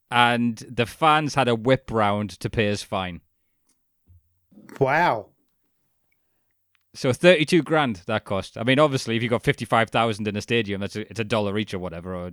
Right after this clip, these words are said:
Speaker 1: uh, whatever the currency would be. But, um, yeah, they did that. And then if you look at modern day in terms of the racism in Italy,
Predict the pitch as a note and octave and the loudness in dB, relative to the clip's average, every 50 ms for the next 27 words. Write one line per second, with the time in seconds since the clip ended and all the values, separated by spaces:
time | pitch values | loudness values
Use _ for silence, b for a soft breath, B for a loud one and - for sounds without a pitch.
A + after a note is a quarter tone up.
0 | F2 G2 F#2+ F#2 E2 - _ _ - G2 F#2+ G2+ G2 G2 F#2 F#2 F2+ F2+ F2 - | -12 -12 -12 -12 -12 -16 _ _ -16 -8 -8 -6 -6 -6 -8 -10 -12 -14 -16 -18
1 | _ _ - - A2+ G#2+ G#2 G2 - G2+ F#2 F#2 F#2 E2+ G#2 G2+ F#2 b b b | _ _ -6 -4 -2 -2 -4 -6 -8 -8 -8 -8 -8 -6 -6 -6 -6 b b b
2 | b b b b b b _ - A2 A#2 A2+ G#2+ F#2+ G#2 G#2+ A2 G#2+ G#2 G#2 G2+ | b b b b b b _ -2 0 0 0 0 -2 -4 -4 -4 -2 -2 -4 -4
3 | G2 G#2+ A#2 B2+ B2 A2+ G2+ A2+ G#2 A2+ A2+ G#2 - - G#2+ A2 G#2 - - - | -6 -4 -2 -2 -2 0 -2 -4 -4 -4 -4 -4 -4 -4 -4 -4 -6 -8 -10 -6
4 | G#2+ A2 A#2+ A2+ B2 A#2+ A#2 A#2 A#2 A#2+ A2+ A2+ A2+ A#2+ A#2 - B2 A#2+ B2 - | -6 -4 -2 0 0 2 4 4 2 2 0 -2 -4 -4 -4 -2 -2 -2 0 0
5 | - A2 A2+ A#2+ C3 C#3 D#3 D3+ C3+ B2+ A#2+ A2+ A2 G2+ - G#2 G2+ G2+ G2+ G2+ | 0 -2 -2 0 0 2 2 2 2 0 0 0 0 -2 -4 -2 -2 -2 -2 -2
6 | G2+ G2+ G2 G#2 G2+ - A2 G#2 F#2+ F#2+ F#2 F#2 F#2+ G2 G2 - - G#2 F#2+ F#2+ | -2 -4 -6 -8 -4 -4 -4 -4 -4 -6 -6 -6 -4 -4 -4 -4 -6 -8 -10 -8
7 | F#2+ G2 F#2+ F#2+ - G2 G2 G2 F#2+ F#2+ F2+ | -6 -6 -8 -8 -8 -8 -8 -8 -8 -8 -10